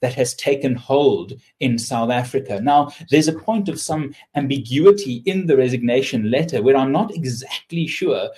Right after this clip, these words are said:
what Nsimang means, but it is telling. I, I, if it means what I hope it means, it's, it's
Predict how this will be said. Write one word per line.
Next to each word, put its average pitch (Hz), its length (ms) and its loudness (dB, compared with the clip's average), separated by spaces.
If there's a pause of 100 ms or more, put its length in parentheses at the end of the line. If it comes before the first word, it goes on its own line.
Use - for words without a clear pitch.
(220)
what 139 200 6
Nsimang 131 640 0
means, 175 320 2
but 135 140 2
it 139 80 -2
is 170 300 0 (340)
telling. 180 440 2
I, 135 360 -2
I, 131 280 2 (100)
if 160 160 -4
it 135 80 -2
means 170 320 2
what 135 100 4
I 120 140 -2 (200)
hope - 280 4
it - 140 0
means, 120 280 -2
it's, 110 220 -8
it's - 260 -14